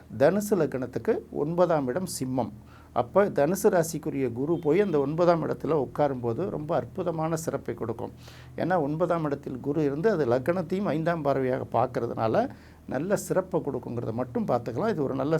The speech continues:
சிறப்பான பலன் தான். அடுத்து மகர லக்னத்துக்கு எட்டாம் இடம் வந்து சிம்மம், பன்னெண்டாம் அதிபதி வந்து குரு, இன்னொரு பக்கம் மூன்றாம் அதிபதியும் குரு தான். அவரு போய் அந்த இடத்துல உட்கார்றது ஓரளவு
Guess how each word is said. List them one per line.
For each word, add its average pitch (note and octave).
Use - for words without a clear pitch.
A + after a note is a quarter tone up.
சிறப்பான C3+
பலன் A2+
தான். G#2
அடுத்து D#3+
மகர F#3
லக்னத்துக்கு A#2+
எட்டாம் F3
இடம் C3+
வந்து C3
சிம்மம், C3+
பன்னெண்டாம் F3
அதிபதி B2
வந்து B2+
குரு, B2+
இன்னொரு E3
பக்கம் A3
மூன்றாம் E3
அதிபதியும் B2
குரு B2
தான். A2
அவரு E3+
போய் F3+
அந்த C#3+
இடத்துல C#3+
உட்கார்றது A#2
ஓரளவு G#3